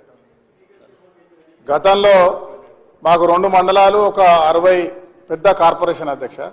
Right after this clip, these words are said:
రాజశేఖర రెడ్డి గారు ఉన్నప్పుడు ఇచ్చినటువంటి ఇంతనమ్మ ఇండ్లు తర్వాత ఇప్పటివరకు ఎవరికి ఇయ్యలేదు అధ్యక్ష. తర్వాత సింగరేణి కార్మికులకి ఇల్లు కట్టుకోవడానికి సెవెంటీ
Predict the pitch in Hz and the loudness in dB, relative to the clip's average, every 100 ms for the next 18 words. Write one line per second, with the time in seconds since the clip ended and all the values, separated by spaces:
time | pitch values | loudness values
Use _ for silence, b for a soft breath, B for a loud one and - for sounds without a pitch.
0 | _ _ _ _ _ _ _ _ _ _ | _ _ _ _ _ _ _ _ _ _
1 | _ _ _ _ _ _ 139 175 196 208 | _ _ _ _ _ _ 0 0 2 0
2 | 196 190 190 185 180 175 175 - 175 175 | 0 2 2 0 0 -4 -6 -10 -6 -6
3 | 175 170 170 165 160 151 147 160 160 147 | -6 -8 -6 -6 -8 -10 -6 -4 -4 -8
4 | 147 147 - _ _ _ _ _ - 160 | -8 -12 -14 _ _ _ _ _ -2 2
5 | 165 165 165 165 165 147 143 139 143 131 | 2 0 -4 -2 -2 -2 -6 -6 -8 -8
6 | 127 104 - - _ _ _ _ _ _ | -8 -10 -16 -20 _ _ _ _ _ _
7 | _ _ _ - 165 196 208 208 - 185 | _ _ _ -4 2 2 2 0 -2 -4
8 | 214 220 220 202 185 185 185 185 180 233 | -2 -2 -2 0 0 0 -4 -4 -4 -6
9 | 196 175 185 175 180 170 170 165 180 156 | -10 -4 -4 -2 -2 0 -2 -4 -8 -8
10 | - _ _ _ _ _ _ _ _ - | -14 _ _ _ _ _ _ _ _ -4
11 | 180 202 | -2 -2